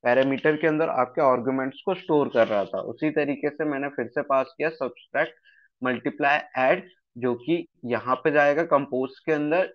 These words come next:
वो spreads होंगे, input के अंदर जाएगा, reduce, write।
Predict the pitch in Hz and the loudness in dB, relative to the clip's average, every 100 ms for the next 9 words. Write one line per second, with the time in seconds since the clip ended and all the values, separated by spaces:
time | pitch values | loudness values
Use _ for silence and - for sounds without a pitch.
0 | 123 131 143 - - 127 139 147 - 156 | -6 -2 -2 -6 2 4 4 0 -4 -4
1 | 151 180 127 123 117 143 - 160 160 160 | -2 -4 -4 -6 -4 -6 -2 -2 0 -2
2 | 151 139 135 165 185 - _ _ 123 143 | 0 0 0 -2 -4 -20 _ _ -2 0
3 | 139 160 180 151 143 117 101 | 4 6 6 6 6 6 2